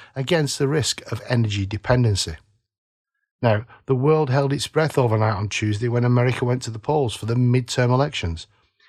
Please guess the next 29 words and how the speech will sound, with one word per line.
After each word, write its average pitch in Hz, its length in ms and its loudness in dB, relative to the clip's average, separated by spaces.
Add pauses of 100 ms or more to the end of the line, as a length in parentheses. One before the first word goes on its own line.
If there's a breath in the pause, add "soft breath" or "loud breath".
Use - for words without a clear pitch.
(140 soft breath)
In 127 120 2
advance, 135 440 2
we 143 100 0
were 143 100 2
told 170 260 0
the 165 80 -4
Republicans 170 640 -2
had 151 260 -4
ambitions 160 520 0
of 160 100 -6
controlling 160 480 -2
both 143 400 -2
houses 160 400 -4
of 160 140 -8
Congress, 190 520 -2 (400 loud breath)
and 110 140 -2
Donald 127 280 2
Trump 185 280 -4
said 110 220 0
he 117 120 0
would 123 140 2
make 117 220 0
a 104 60 -2
big 120 300 0
announcement 143 600 0
on 107 120 2
Monday 127 280 4
the 123 120 0
fourteenth. 131 640 -2